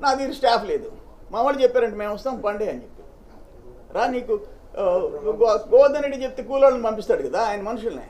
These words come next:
ఈ మైనింగ్ డిపార్ట్‌మెంట్ హైకోర్టు ఆర్డర్ని ఇంప్లిమెంట్ చేసింది. హైకోర్టు ఆర్డర్ ఇవ్వాలన్నా మీకు?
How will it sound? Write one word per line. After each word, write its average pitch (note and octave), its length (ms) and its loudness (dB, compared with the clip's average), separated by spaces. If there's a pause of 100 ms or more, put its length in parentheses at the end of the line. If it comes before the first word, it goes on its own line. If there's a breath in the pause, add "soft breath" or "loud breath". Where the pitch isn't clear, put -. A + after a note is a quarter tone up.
(1300)
ఈ - 20 -6 (220)
మైనింగ్ E4 560 -2
డిపార్ట్‌మెంట్ F#3+ 720 0 (100)
హైకోర్టు C4+ 560 -4
ఆర్డర్ని C#4 600 0
ఇంప్లిమెంట్ B3 500 -8
చేసింది. E3 300 -4
హైకోర్టు G#3+ 440 -6
ఆర్డర్ B3+ 240 0
ఇవ్వాలన్నా C4+ 260 2
మీకు? C4+ 340 -4